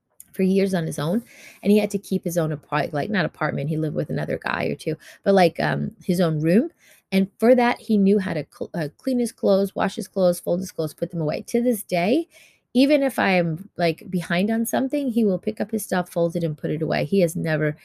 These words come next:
taken anything off, I think, in our entire marriage and threw it on the floor. So there are some things that some men will do, and in other areas, maybe he'll do something else that would really probably annoy another woman. So,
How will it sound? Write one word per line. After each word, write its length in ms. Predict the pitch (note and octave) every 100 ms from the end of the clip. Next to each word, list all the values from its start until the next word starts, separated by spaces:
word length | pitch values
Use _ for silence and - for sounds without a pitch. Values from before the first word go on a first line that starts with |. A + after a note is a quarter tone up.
| _
taken 280 | - E3 E3+
anything 360 | D#3 D3+ D#3 D3+
off, 220 | D3 D3 - -
I 120 | D3+
think, 200 | D#3+ D#3+
in 120 | D3+
our 140 | C3+
entire 380 | C#3+ C#3+ D3 C#3+
marriage 340 | C#3+ D#3 - C#3+
and 120 | D3+
threw 140 | D3+
it 60 | D3
on 120 | -
the 60 | -
floor. 260 | - -
So 240 | - F3 D3+ - - - _ -
there 140 | C4+
are 60 | C#4
some 260 | - C4 B3
things 300 | B3+ B3 G#3
that 180 | F#3
some 240 | - G3 F#3+
men 200 | F#3 F#3+
will 120 | F3
do, 360 | D#3+ F#3 A3 A#3+ _ _
and 180 | A3+ A3+
in 160 | A#3 A#3+
other 180 | B3
areas, 420 | B3+ B3 B3+ C4 A#3
maybe 200 | A3+ B3
he'll 140 | C4
do 120 | A#3+
something 380 | A#3 A#3 A3+ B3+
else 180 | A3 -
that 120 | -
would 120 | F3+
really 220 | F#3 F#3
probably 340 | F3 D#3+ F3 F3
annoy 240 | D#3+ D#3
another 260 | D3+ D3 C#3
woman. 240 | C3+ G3+
So, 200 | - G#3+